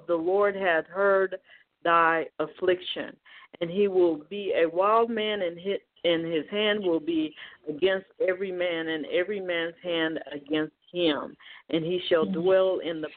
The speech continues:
Speaker 1: presence of his brethren." And she called the name of the Lord that, uh, that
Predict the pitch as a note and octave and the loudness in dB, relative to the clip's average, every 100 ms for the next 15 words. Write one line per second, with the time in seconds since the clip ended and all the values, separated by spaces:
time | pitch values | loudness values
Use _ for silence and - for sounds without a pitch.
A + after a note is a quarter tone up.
0 | - F#3 F3+ F3+ F3 - D3+ D#3 D#3 C#3+ | -2 2 2 0 -4 -4 -6 -6 -10 -12
1 | C3 D3+ E3 E3+ D3+ B2+ - _ _ - | -4 2 4 4 0 -6 -12 _ _ -20
2 | _ - - E3 E3 - _ - - A3+ | _ -20 -6 -6 -6 -10 _ -12 -4 -4
3 | A3+ _ - B3 A#3+ B3 A#3+ G#3+ G3+ G3 | -4 _ -8 2 4 6 4 2 -2 -2
4 | G3+ G#3 G3+ F3 F3 F3 F#3 F#3+ F#3 - | -6 -6 -4 -6 -4 -2 2 2 2 0
5 | E3+ E3+ - - - D#3 D3 D3 D#3+ | 2 2 -2 -8 -6 -2 -2 0 -2